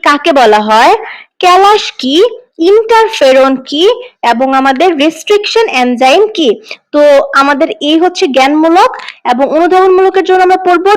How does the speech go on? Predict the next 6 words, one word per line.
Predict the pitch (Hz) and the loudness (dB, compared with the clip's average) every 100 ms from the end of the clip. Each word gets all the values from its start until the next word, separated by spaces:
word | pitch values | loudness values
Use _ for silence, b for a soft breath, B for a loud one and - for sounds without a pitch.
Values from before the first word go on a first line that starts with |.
| 415 | 0
ট্রান্সজেনিক | 339 302 302 - 330 359 349 330 | 0 0 0 -2 -2 -2 -4 -2
প্রাণী | 311 359 330 | 0 0 0
বলতে | 294 269 | -2 -2
কি | 240 240 220 | -6 -6 -6
বোঝায়, | 233 262 262 330 B B - 226 | -4 -2 -2 -2 B B -10 -4
জিনোম | 277 349 427 | 0 2 2